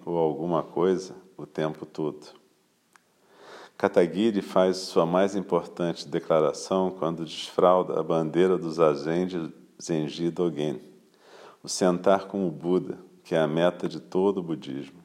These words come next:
a meta de toda a vida, a verdadeira entrada,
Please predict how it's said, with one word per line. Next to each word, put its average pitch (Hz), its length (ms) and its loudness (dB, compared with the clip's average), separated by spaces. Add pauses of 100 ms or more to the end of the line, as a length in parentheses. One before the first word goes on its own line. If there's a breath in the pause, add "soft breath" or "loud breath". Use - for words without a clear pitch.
(640 loud breath)
a 76 100 -2
meta 85 420 4
de 78 100 -8
toda 90 520 2
a 71 40 2
vida, 92 520 -4 (100)
a - 100 -6
verdadeira 82 680 0
entrada, 82 720 0